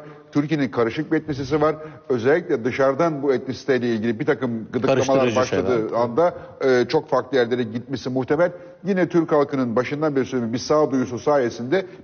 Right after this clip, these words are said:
Speaker 1: bir nebze bu, e, şimdiye kadar belli düzeyde kaldı ama, e, gençler hatırlamaz. Bizim yaşımız daha müsait. Türkiye'de Sivas, Kayseri olaylarını, Maraş olaylarını, şunları bunları,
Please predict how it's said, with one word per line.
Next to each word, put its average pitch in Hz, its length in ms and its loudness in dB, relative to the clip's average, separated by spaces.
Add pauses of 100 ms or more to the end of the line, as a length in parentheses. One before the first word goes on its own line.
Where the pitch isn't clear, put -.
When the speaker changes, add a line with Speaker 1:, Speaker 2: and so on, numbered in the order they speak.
Speaker 1:
bir 175 140 -2
nebze 123 340 2
bu, 143 360 2 (680)
e, - 40 -18
şimdiye 123 320 0
kadar 131 320 0
belli 135 260 0
düzeyde 117 380 0
kaldı 127 300 0
ama, 143 220 -2 (300)
e, 123 420 2
gençler 139 320 0
hatırlamaz. 123 480 0
Bizim 123 200 -4
yaşımız 110 360 -4
daha 127 200 2
müsait. 120 380 -2
Türkiye'de 123 560 0 (220)
Sivas, 123 400 -2
Kayseri 123 340 -2
olaylarını, 104 580 -2 (120)
Maraş 123 300 0
olaylarını, 107 440 -4
şunları 113 400 0
bunları, 131 380 0